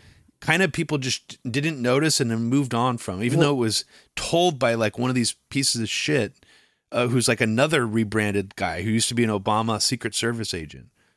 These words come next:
Speaker 1: who's now, like, a right-wing
Speaker 2: Really?
Speaker 1: media star.
Speaker 2: The maga Hulk?
Speaker 1: Dan Bong, Bongino?
Speaker 2: Oh, yeah, yeah, yeah, yeah, yeah, yeah, the Fox News guy.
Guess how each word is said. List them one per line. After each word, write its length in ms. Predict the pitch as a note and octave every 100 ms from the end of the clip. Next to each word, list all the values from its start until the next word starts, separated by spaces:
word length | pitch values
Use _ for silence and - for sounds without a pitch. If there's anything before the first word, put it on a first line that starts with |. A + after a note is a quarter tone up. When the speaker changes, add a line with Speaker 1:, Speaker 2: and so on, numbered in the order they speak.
| -
Speaker 1:
who's 140 | G#2+
now, 140 | G#2+ G2+
like, 120 | G2
a 60 |
right-wing 220 | G2 F#2+ D#3+
Speaker 2:
Really? 300 | C4 B2 G2+
Speaker 1:
media 200 | F#2 F#2
star. 180 | - D#3+
Speaker 2:
The 60 |
maga 360 | D3 B2+ D3 E3
Hulk? 400 | F#3 G#3 - - _ _ _ _ _ _ A2
Speaker 1:
Dan 280 | A#2 A#2+
Bong, 260 | A2+ A2+ G2+ -
Bongino? 420 | A2 G#2+ G2+ G2
Speaker 2:
Oh, 200 | A#3+ A#3+
yeah, 180 | F#3+ F3
yeah, 160 | D#3 D3+
yeah, 0 |
yeah, 460 | C#3 C3+ B2+ A#2
yeah, 60 | G#2+
yeah, 220 | A2 G2+
the 80 | A#2
Fox 400 | - A2 G#2+ -
News 260 | A2+ G#2+ -
guy. 260 | G#2 G#2+